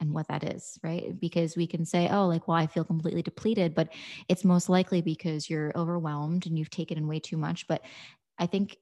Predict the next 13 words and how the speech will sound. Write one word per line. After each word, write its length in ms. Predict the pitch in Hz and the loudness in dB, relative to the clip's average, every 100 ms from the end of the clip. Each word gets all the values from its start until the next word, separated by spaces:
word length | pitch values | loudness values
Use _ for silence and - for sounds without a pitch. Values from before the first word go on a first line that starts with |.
| - | -4
what 360 | 170 180 - - | 2 2 2 0
I 140 | 156 | 2
would 140 | 180 196 | 2 2
like 280 | 202 202 - | -2 -6 -6
to 180 | - 202 | -4 -2
explain 540 | - - 214 214 214 | -2 -2 0 2 2
a 60 | 208 | 0
little 160 | 196 196 | 0 0
bit 140 | 208 | 0
more 340 | 190 190 202 208 | 0 0 -2 -2
is 320 | 185 170 160 - | -2 -2 -4 -10
what 340 | 165 156 160 - | -6 -2 -2 -2
actually 680 | 156 - - 156 156 151 | -8 -8 -8 -6 -4 -6